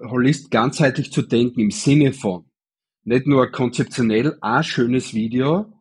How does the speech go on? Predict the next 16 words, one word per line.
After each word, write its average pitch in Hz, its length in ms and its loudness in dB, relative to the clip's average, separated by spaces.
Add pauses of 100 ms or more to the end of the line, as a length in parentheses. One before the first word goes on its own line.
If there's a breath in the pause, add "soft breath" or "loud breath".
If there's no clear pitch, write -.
(800)
als - 220 -10
Output 131 400 -2
zu 127 140 -2
generieren, 135 480 2
sondern 147 680 0 (320 soft breath)
auch 127 320 -2 (240)
in 131 300 0
Plattformen, 151 960 -2 (180)
in 165 260 2
Platzierungen 143 720 -2
zu 143 120 -4
denken. 104 500 -6
Heißt, 135 480 -2
ausgehend 151 800 2
von 123 160 -4
einem 113 320 -4